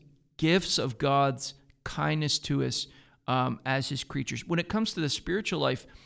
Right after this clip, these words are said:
that's, that's certainly the case. Any growth comes as a result of God's grace. God deserves our thanks for all of it. Every good and perfect gift comes from above.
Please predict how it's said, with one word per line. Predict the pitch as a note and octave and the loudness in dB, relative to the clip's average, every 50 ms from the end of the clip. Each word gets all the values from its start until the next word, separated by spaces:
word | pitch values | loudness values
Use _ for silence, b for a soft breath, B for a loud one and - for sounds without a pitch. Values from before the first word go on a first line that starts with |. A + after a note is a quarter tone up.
| b b b b | b b b b
that's, | C#3 B2 D3+ D3+ D#3 D3+ - - - - - _ - | -2 4 4 4 4 4 2 -2 -2 -4 -6 _ -2
that's | - D3 D3 D3 - | 2 2 2 2 2
certainly | - - E3 D#3 - E3+ F3+ | 0 0 -2 -2 -2 -2 0
the | E3 F3+ | 0 0
case. | F3+ - A3+ A3 C#3 - - - - - | 0 0 -2 0 0 -2 -4 -6 -6 -2
Any | C#3 C#3+ D#3+ F3+ G3+ G#3 G#3+ G3+ - B B B B B - | 0 2 4 4 4 4 4 2 0 B B B B B -4
growth | - E3+ G3 G#3 G3+ D#3+ C3+ - - - - | 0 2 4 6 6 4 2 0 -4 -10 -6
comes | - D3+ D3+ D3+ C#3+ | -4 -2 -2 -2 -2
as | D3+ C#3 | -2 -4
a | D3 | -4
result | C#3+ D3 C#3+ A#2+ C3 C#3 C#3 C#3 - | -4 -4 -4 -4 -4 -4 -4 -4 -6
of | - B2 A2+ - | -8 -10 -8 -6
God's | D3+ B2+ B2+ C3 - - | -4 -4 -4 -4 -6 -6
grace. | - F3+ F3+ E3+ D#3 - B B B B B - | -4 -2 -2 -2 -2 -4 B B B B B 2
God | - D3 C#3+ D#3 F3 E3 | 6 8 10 10 8 6
deserves | E3+ F3+ D#3+ C#3+ E3 E3 E3 D3+ E3+ | 4 2 4 4 4 2 2 2 2
our | D3 D#3 | 2 2
thanks | D3 - F3+ E3+ E3 D3+ - | 2 2 2 2 2 2 -2
for | - - B2 | -4 -2 0
all | A2+ D#3 E3+ E3+ | 2 4 4 4
of | C#3+ A#2+ | 2 0
it. | A#2 - - | -4 -4 -2
Every | C3+ C#3+ D3 D#3 D#3 | -2 -2 0 0 -2
good | D3 D#3 - D#3 D3 C#3+ | -2 -2 -4 -4 -4 -2
and | D3+ C#3 | -4 -4
perfect | - D#3+ C#3+ C3+ - C3+ A2 - | -4 -6 -6 -6 -6 -10 -10 -6
gift | D3 C#3 C#3 - - b b b b b b b b | -6 -6 -6 -8 -12 b b b b b b b b
comes | - - D#3+ D#3 C#3+ | -4 -4 -4 -4 -4
from | - - C3+ C3 | -6 -6 -6 -6
above. | B2+ B2+ B2+ - D3+ D3+ C3+ A#2+ - | -6 -6 -6 -4 -2 -2 -2 -4 -6